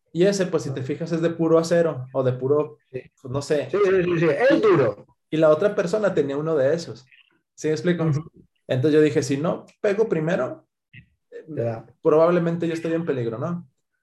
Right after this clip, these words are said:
Speaker 2: Ujú.
Speaker 1: Entonces yo pienso, "Bueno, ok, ¿qué hubiera sucedido si yo me hubiera resbalado?".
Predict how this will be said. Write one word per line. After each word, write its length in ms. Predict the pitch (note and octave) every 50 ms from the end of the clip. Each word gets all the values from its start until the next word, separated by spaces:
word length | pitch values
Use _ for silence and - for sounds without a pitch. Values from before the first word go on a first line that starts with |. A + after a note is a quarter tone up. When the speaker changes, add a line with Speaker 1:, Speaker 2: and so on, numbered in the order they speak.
| _ _ _ _ _ _ -
Speaker 2:
Ujú. 380 | F#3+ F3+ D#3+ D#3+ F3+ G#3 - _ _ -
Speaker 1:
Entonces 300 | D3+ D3 C#3+ D#3+ D3+ E3+
yo 60 | E3+
pienso, 340 | E3+ E3 D#3+ E3 F3 E3+ C#3
"Bueno, 200 | D3+ D#3+ D#3+ D3+
ok, 120 | - E3 E3 D#3+ C#3+ - - - _
¿qué 100 | - D#3
hubiera 280 | D#3 D3+ D3+ D3+ E3 F3
sucedido 500 | F#3 F3 E3+ E3+ E3+ F3 E3+ D#3 C3+ B2+
si 140 | B2+ B2+
yo 80 | A2+ A2
me 80 | B2+ B2
hubiera 180 | B2+ B2+ C3
resbalado?". 520 | B2+ B2+ B2 B2 A#2 A#2 B2+ C3+ C3+ C3